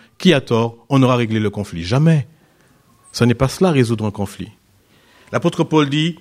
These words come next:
J'exhorte Évodie à accepter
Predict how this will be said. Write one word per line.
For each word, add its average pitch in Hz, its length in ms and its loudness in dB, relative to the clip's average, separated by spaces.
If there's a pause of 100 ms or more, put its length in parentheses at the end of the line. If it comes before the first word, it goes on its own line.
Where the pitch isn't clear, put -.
(2750)
J'exhorte 185 880 2 (100)
Évodie 131 840 2 (2000)
à - 180 -14
accepter 110 920 0